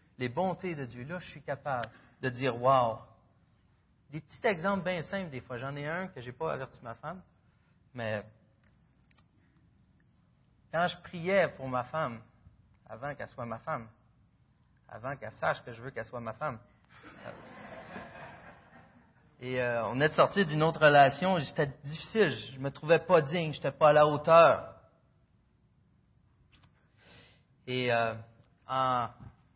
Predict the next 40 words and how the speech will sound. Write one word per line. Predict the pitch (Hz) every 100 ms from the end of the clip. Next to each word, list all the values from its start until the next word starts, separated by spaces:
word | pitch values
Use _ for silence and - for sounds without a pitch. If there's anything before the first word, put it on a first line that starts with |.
| _ -
en | -
parlant | 131 131 156
avec | 139 123
Isabelle, | 120 120 113 147 175
à | 170 _ _ _ _ -
un |
moment | 117 117
donné, | 135 151
j'ai | 117 113 -
fini | 127 127
par | 120 123
y | 120
dire | 110 123 165 - _ _ _ 117
mes | 120 117 117
intentions. | 113 120 113 - 127 165 _
Elle | 120
me | 120
dit | 139
un | 143
instant. | 135 - 107 - _ -
Ça |
faisait | 127
cinq | - 220
mois | 196 180
que | 143
je | -
priais | - 131
pour | 127 131
elle. | 113 - _ _ _ _ _ _ _ _ _ _ _ -
Et |
là, | 131
elle | 151 139
revient | 147 135 156 185
avec | 156 131
sa | - 120
Bible. | 123 143 170 156 _ _ _ _ _ _ _ _
C'est |
spirituel, | - - 113 110 - 113 117 131 _
ça, |
ça. | 123 _